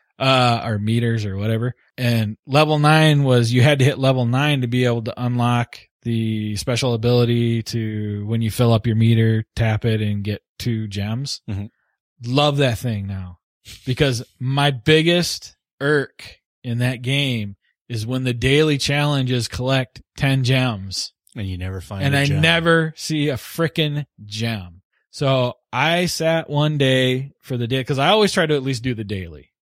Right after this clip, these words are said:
Speaker 1: You know, the, the weekly ones, who cares? But if you don't do the daily, it resets on you, which pisses me off. So I try to do the daily. So whenever it's the gems,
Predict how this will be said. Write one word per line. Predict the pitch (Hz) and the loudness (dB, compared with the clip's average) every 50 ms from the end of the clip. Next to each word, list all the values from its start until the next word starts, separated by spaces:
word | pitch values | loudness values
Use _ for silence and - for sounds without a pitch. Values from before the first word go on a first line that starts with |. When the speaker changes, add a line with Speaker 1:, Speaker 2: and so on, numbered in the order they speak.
| _ | _
Speaker 1:
You | 107 101 | -12 -10
know, | 104 104 104 101 | -10 -8 -10 -8
the, | 101 104 101 101 101 - _ _ | -8 -8 -8 -8 -10 -12 _ _
the | - 101 101 98 98 95 | -8 -8 -6 -6 -8 -10
weekly | - 104 113 151 202 214 - 214 208 208 | -10 -4 0 0 0 2 2 2 2 2
ones, | 190 185 180 175 175 175 143 | 4 4 4 4 2 2 0
who | 180 175 151 | 0 0 0
cares? | - 147 131 117 107 107 | 2 2 2 2 2 0
But | 117 113 110 110 | -2 -4 -4 -4
if | 101 117 | -4 -2
you | 123 | 0
don't | 147 170 196 170 | 0 0 2 2
do | 170 160 | 2 2
the | 147 143 | 2 2
daily, | 127 139 143 143 131 120 110 107 | 4 4 4 4 4 2 0 -2
it | 90 90 | -2 -4
resets | 117 117 110 - - 110 95 90 - - - - - | -4 -4 -4 -4 -4 -6 -8 -8 -12 -16 -18 -18 -16
on | - 95 92 87 | -14 -14 -14 -14
you, | 82 - _ _ _ | -16 -20 _ _ _
which | - 92 87 - - - _ _ _ - | -18 -16 -14 -14 -14 -14 _ _ _ -12
pisses | - 117 110 - 120 104 101 | -8 -8 -6 -6 -6 -6 -6
me | 101 82 | -8 -8
off. | 71 - _ _ _ _ _ _ - - - _ _ - | -10 -14 _ _ _ _ _ _ -20 -20 -20 _ _ -12
So | - 120 | -8 -6
I | 110 | -2
try | 110 170 185 196 | 0 0 0 2
to | 190 | 2
do | 202 175 | 2 2
the | 160 147 | 2 0
daily. | 131 120 110 101 87 - - - | 0 0 -2 -2 -6 -10 -14 -12
So | - 135 131 | -10 -8 -4
whenever | 143 165 202 220 214 202 196 | 0 2 2 2 4 4 2
it's | 196 185 - - | 2 2 0 -4
the | - 147 135 127 117 107 | -6 -4 -4 -4 -4 -6
gems, | 110 113 - 160 151 139 117 101 95 101 - - | -8 -6 -6 -4 -4 -4 -6 -8 -12 -14 -18 -20